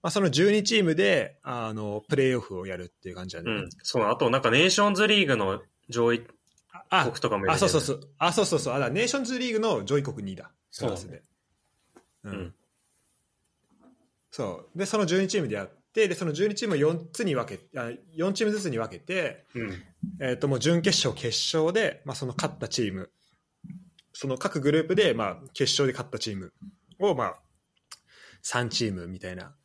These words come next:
Speaker 2: うん。
Speaker 1: あの、感じなんだけど、まあ、これエービーシートありまして、えー、まあ、じゃあ、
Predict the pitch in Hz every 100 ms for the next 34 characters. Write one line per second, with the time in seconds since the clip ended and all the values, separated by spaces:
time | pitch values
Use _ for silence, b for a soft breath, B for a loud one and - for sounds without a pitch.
0 | _ _ 110 95 92 - _ _ _ -
1 | 98 95 92 92 104 101 98 101 98 92
2 | - 98 104 98 92 - _ _ _ _
3 | 139 151 147 220 226 226 208 - 156 101
4 | 95 98 101 92 - 92 90 85 - _
5 | _ _ _ b b _ _ _ _ _
6 | 113 101 95 92 90 85 85 - 135 131
7 | 127